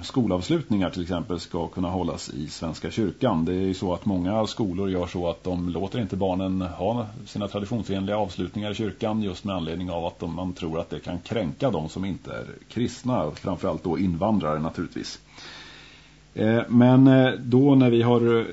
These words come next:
föreslagit detta då att man ska ha skolavslutning i kyrkan så är det så att, eh, på vissa håll så har inte det varit, eh, tradition och, eh, sen tidigare. Eh, och att skolorna ska även i fortsättningen själva bestämma var man vill fira sin skolavslutning, det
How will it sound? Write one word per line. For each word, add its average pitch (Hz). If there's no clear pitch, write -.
föreslagit 123
detta 117
då 104
att 104
man 107
ska -
ha 127
skolavslutning 107
i 101
kyrkan 104
så 101
är 98
det 95
så 95
att, -
eh, 95
på -
vissa 101
håll 120
så 98
har 98
inte 90
det 92
varit, 82
eh, 90
tradition 92
och, 87
eh, 87
sen 87
tidigare. 95
Eh, 92
och 95
att 90
skolorna 113
ska 101
även 98
i 98
fortsättningen 107
själva 101
bestämma 101
var 85
man 87
vill 85
fira 82
sin 87
skolavslutning, 87
det 87